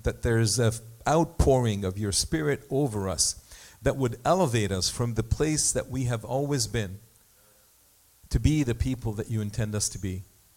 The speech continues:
to dream big dreams, to see them come about, to not be satisfied with the mundane and the everyday,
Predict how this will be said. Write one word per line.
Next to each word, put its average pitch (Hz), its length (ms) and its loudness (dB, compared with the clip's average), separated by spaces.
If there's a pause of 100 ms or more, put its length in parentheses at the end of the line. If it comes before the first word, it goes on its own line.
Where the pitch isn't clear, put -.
(320)
to 131 100 -2
dream 139 360 0
big 117 260 -2
dreams, 101 540 -4 (540)
to 135 80 0
see 160 240 4
them 151 140 2
come 131 200 0
about, 117 380 2 (1040)
to 147 80 8
not 160 220 6
be 156 80 6
satisfied 131 800 4
with 107 160 -2
the 110 60 4
mundane 117 500 2
and 107 120 -2
the 107 180 -4
everyday, 107 540 -4